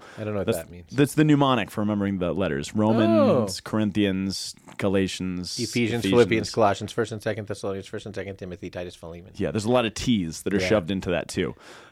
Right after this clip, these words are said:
Speaker 2: Um, yeah, Roman Catholic Gentiles eat pork chops too because they're not held by kosher
Speaker 1: I see.
Speaker 2: anymore. Anyway, um, that aside, um, if you look at the history of the study of the book of Romans, so if you were to go into any kind of academic library or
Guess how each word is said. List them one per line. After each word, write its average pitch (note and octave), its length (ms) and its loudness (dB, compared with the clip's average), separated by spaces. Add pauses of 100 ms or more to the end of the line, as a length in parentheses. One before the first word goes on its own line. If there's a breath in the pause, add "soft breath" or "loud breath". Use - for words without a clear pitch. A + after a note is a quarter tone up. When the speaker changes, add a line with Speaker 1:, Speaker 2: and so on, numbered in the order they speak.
(120)
Speaker 2:
Um, A2 360 2
yeah, C#3+ 180 4
Roman B2 240 2
Catholic G#2+ 240 0
Gentiles F2 400 -4
eat E2 160 -4
pork - 180 -6
chops - 240 -10
too - 140 -10
because - 220 -8
they're F2+ 100 -4
not D2+ 100 -4
held D#2 160 -8
by D#2 80 -8
kosher - 380 -6
Speaker 1:
I C3+ 120 -8
see. - 100 -8
Speaker 2:
anymore. C#2+ 220 -6 (240 loud breath)
Anyway, E3 220 6 (340 loud breath)
um, D3 420 6
that E3+ 260 2
aside, D#3 500 4 (160)
um, C3 400 4 (480 loud breath)
if G#3 260 6
you C4+ 240 10
look C#3+ 540 8
at B2+ 240 2
the C3+ 80 6
history D#3+ 640 4
of A2 180 4
the G#2 60 -2
study A#2+ 500 4
of G2 160 0
the - 80 2
book - 160 2
of F#2 140 -2
Romans, D#2+ 320 -4
so C3 100 6
if C3+ 100 0
you G#3 100 6
were B3 100 6
to G#3 80 6
go C#3+ 220 6
into C3+ 140 4
any C3 280 4
kind A#2+ 180 0
of - 60 -2
academic A2 440 2
library G2+ 720 4
or G2 240 4